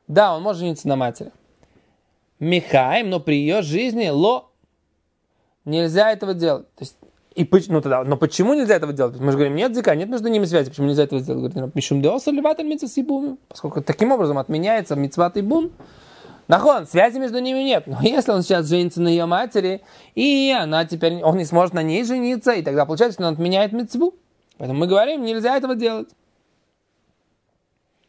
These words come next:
Это то, что говорит Гемара. Дальше говорит Гемара.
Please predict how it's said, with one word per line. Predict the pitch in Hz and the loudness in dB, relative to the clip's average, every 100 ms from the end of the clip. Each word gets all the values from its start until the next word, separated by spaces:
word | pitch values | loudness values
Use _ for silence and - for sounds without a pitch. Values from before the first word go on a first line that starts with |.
| _ _ _ _ _ _ _ - | _ _ _ _ _ _ _ -8
Это | 185 190 | -6 -2
то, | 180 | -2
что | 170 | 0
говорит | 170 139 143 | 0 2 2
Гемара. | 147 135 123 - _ _ _ _ | 0 0 -2 -4 _ _ _ _
Дальше | 165 185 147 | 2 2 -2
говорит | 123 | -8
Гемара. | - - | -8 -14